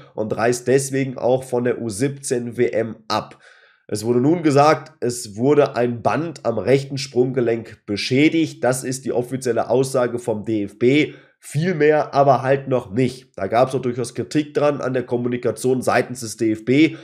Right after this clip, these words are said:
warum man dort nicht mal eine klare Diagnose stellen kann. Umso wichtiger wird's natürlich nun auch aus Schalker Sicht sein,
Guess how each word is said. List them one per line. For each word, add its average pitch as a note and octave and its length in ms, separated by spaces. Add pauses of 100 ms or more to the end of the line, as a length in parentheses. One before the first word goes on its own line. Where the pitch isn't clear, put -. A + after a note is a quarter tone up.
(140)
warum G#2 240
man A#2 180
dort A#2+ 240
nicht A2+ 160
mal G#2+ 100
eine G#2 140
klare A#2+ 580
Diagnose A2+ 640
stellen C3+ 340
kann. C3+ 480 (480)
Umso A2 300
wichtiger B2 400
wird's A#2+ 160
natürlich A2+ 340
nun B2+ 220
auch A#2+ 180
aus A2+ 180
Schalker B2+ 380
Sicht G2 240
sein, C3 360